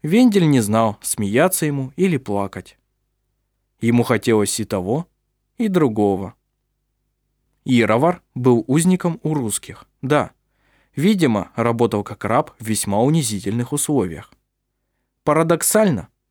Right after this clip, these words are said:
но пережитое создало ему особое положение среди соплеменников. Он посмотрел на белый свет, побывал в большом мире. Видел больше,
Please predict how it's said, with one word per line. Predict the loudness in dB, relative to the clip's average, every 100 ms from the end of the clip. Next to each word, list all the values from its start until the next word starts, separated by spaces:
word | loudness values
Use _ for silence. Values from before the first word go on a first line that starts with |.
| -8
но | -2 0
пережитое | 2 2 2 2 0 0 -8 _ _ _ _ _ _ _
создало | -2 -2 2 2 4 4
ему | 2 -2 -6
особое | -6 -4 -2 -2 -2
положение | 0 0 2 0 0 -4
среди | -6 -6 -6
соплеменников. | -4 -4 -4 -2 0 -2 -6 -12 -18 _ _ _ _ _ _ _ _
Он | 0 0
посмотрел | 0 0 0 2 2
на | 2
белый | 0 0 -2
свет, | -6 -6 -4 -6 -8 _ _ _ -4
побывал | 0 2 2 2 2
в |
большом | 2 0 0 -2 0
мире. | 0 -2 -4 -8 _ _ _ _ _ _ _ -6
Видел | 0 2 2
больше, | 4 2 2 -2 -10